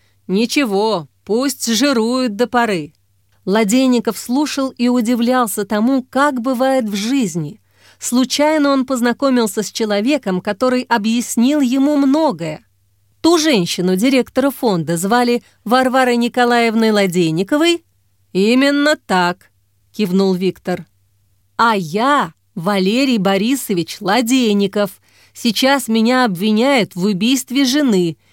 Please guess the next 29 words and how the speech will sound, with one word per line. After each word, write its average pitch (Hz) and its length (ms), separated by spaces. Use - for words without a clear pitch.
и 220 140
мне 226 260
приходится 262 640
скрываться, 220 760
потому 220 340
что, 226 160
скорее 226 400
всего, 233 340
меня 226 320
и 226 200
арестовывать 240 920
не 240 120
будут, 208 480
а 247 160
застрелят 254 720
при 269 160
задержании, 190 840
чтобы 202 320
настоящие 214 840
виновники 185 760
избежали 220 640
наказания. 208 920
А 269 120
не 262 160
застрелят, 240 760
так - 160
в - 140
камере 247 480
придушат». 214 720